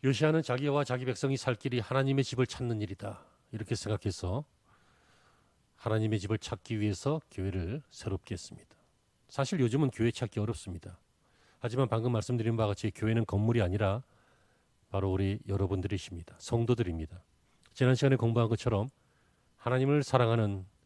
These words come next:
그리스도인들은 사람을 사랑해야 하잖아요. 사람을 사랑함으로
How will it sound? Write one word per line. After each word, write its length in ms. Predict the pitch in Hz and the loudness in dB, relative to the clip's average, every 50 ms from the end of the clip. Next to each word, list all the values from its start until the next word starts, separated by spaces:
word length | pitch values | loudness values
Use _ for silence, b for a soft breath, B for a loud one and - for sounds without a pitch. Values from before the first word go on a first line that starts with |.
| _ _ _ _ _ _ | _ _ _ _ _ _
그리스도인들은 760 | - - 98 95 - - 120 107 95 87 101 120 131 110 78 - - _ _ _ _ b b b b b | -8 -4 -4 -4 -2 2 2 2 4 4 4 4 4 2 2 -2 -10 _ _ _ _ b b b b b
사람을 520 | b - - 98 104 104 107 110 113 110 107 | b -10 -4 -2 0 0 0 0 0 0 -2
사랑해야 540 | - - - - 107 104 104 110 110 113 104 | -4 -8 -8 -6 -4 -2 0 0 0 0 0
하잖아요. 360 | 92 - 92 85 85 80 71 - _ _ _ _ _ _ _ _ _ _ _ _ _ _ _ - | -2 -4 -8 -8 -8 -10 -12 -14 _ _ _ _ _ _ _ _ _ _ _ _ _ _ _ -20
사람을 480 | - - - 110 110 117 120 127 127 120 | -14 -4 -2 0 0 2 2 2 2 0
사랑함으로 680 | - - 117 123 117 120 113 110 127 139 147 160 | 0 -2 -2 -2 0 -2 -2 2 6 6 6 6